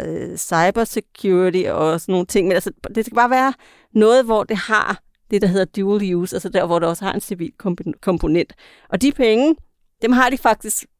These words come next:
forholdsvis mange af. De har en pulje, der lige nu er på seks milliarder, og de vil gerne øge, øge den til otte milliarder, øh, euro, og de har altså kun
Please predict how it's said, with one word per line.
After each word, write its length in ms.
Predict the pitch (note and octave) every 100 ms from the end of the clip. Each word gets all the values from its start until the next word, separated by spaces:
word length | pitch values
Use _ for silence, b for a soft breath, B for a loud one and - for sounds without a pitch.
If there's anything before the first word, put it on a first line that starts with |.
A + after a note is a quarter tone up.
| _ _ _
forholdsvis 320 | F3+ G#3+ A3+
mange 320 | D3+ G3 C4
af. 100 | G3
De 100 | G3
har 180 | G#3 G3+
en 140 | G3+
pulje, 380 | G3+ A#3 A#3 B3
der 120 | G#3
lige 140 | F#3+ G#3+
nu 120 | F#3+
er 60 | F#3
på 120 | F#3+
seks 240 | G#3+ -
milliarder, 300 | G#3+ F#3 -
og 60 | F#3
de 80 | F3+
vil 80 |
gerne 200 | G3 G3
øge, 180 | G3+ G#3 G#3
øge 200 | G3+ G3+
den 140 | A3+
til 200 | - E3+ - _ _ _ _ - -
otte 180 | G3+
milliarder, 420 | A#3 G3 F3 F#3 - _ _ F3+
øh, 220 | F3 E3+
euro, 300 | F#3 F#3+ G#3 -
og 120 | E3+
de 60 |
har 40 | F#3
altså 140 | -
kun 320 | F#3+ A#3 A#3+